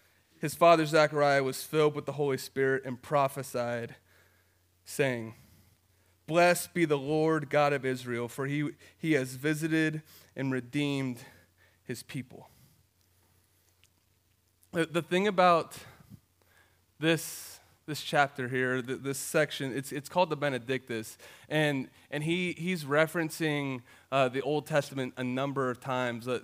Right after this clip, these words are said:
allusions and actually, like, pulling texts from this. A-, and what he's doing here is he's pulling, the promises of God are being fulfilled.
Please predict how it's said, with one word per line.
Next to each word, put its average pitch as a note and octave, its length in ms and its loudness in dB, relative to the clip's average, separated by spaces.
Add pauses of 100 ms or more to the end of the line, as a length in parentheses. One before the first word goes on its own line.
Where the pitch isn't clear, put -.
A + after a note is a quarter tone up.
(100)
allusions C#3+ 580 -2
and C#3 100 0
actually, C#3 280 0
like, - 140 -6
pulling D3+ 440 -2 (360)
texts D3+ 300 0
from C3 160 -4
this. B2+ 440 -4 (480)
A-, D#3 140 2
and E3 140 4
what F#3 140 4
he's G3 180 0
doing F3 340 2
here D3+ 200 2
is C#3+ 100 -4
he's D3+ 180 -6
pulling, E3 400 0 (360)
the D3 80 0
promises F#3+ 920 2
of C3 240 -6
God D#3 460 6
are C3+ 140 0
being C#3 460 -4
fulfilled. A2 640 -6